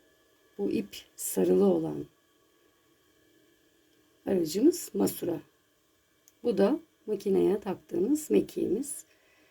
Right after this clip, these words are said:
E, mekiğe iplik geçirme noktasında ipimiz bana göre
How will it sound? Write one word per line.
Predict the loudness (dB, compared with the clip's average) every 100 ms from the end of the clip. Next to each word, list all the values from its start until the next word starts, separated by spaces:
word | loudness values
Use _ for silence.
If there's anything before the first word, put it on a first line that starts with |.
| _ _ -4
E, | 0 4
mekiğe | 4 2 -2 -2 0
iplik | -2 -6 -12 -12 -20 -16 -4
geçirme | -4 -2 0 2 4
noktasında | 4 0 -10 -8 -4 -2 -2 -4 _ _ _ _ _ _ _ _ -6
ipimiz | -4 0 2 2 2 -10 -16 -20 _ _ _ _ -2
bana | 4 4
göre | 4 2 2 0